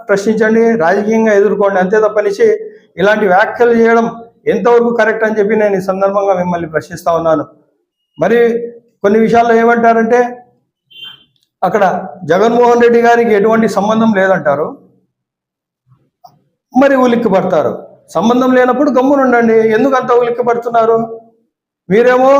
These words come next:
రెండు వేల కోట్లు, మూడు వేల కోట్లు ఇస్తే ఇక్కడ షర్మిలారెడ్డి గారు మాట్లాడారని మీకు చెప్తా ఉంటే, గత పదహైదు రోజులు, ఇరవై రోజుల ముందు మాకు ఒక మీటింగ్ జరిగింది, అంతర్గత మీటింగ్. అందులో వైఎస్ షర్మిలారెడ్డి గారు ఏం చెప్పారంటే, "నాకు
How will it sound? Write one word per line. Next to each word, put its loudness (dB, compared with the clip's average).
రెండు 2
వేల 2
కోట్లు, 2
మూడు 2
వేల 2
కోట్లు 0
ఇస్తే -2
ఇక్కడ 0
షర్మిలారెడ్డి 2
గారు 0
మాట్లాడారని 0
మీకు -4
చెప్తా 0
ఉంటే, 0
గత 0
పదహైదు 2
రోజులు, 4
ఇరవై 2
రోజుల 2
ముందు -2
మాకు 0
ఒక -4
మీటింగ్ -4
జరిగింది, -4
అంతర్గత -2
మీటింగ్. -4
అందులో 0
వైఎస్ 2
షర్మిలారెడ్డి 0
గారు 2
ఏం 0
చెప్పారంటే, 0
"నాకు 0